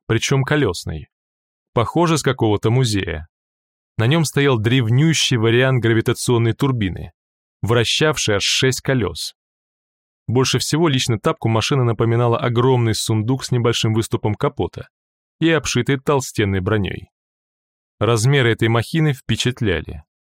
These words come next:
В длину агрегат был метров в семь, не меньше. На корме располагался тяжелый пеле-,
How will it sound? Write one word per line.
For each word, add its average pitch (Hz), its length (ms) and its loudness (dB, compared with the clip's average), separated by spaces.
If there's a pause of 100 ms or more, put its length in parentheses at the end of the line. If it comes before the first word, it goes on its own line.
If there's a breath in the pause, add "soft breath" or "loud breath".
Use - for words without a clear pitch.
(380)
В 92 140 -6
длину 127 460 2
агрегат 110 400 0
был 113 160 2
метров 113 400 0
в - 60 -10
семь, 80 360 -4
не 113 120 0
меньше. 104 520 -2 (580)
На 120 160 2
корме 131 320 2
располагался 117 680 0
тяжелый 113 580 2
пеле-, 101 320 -2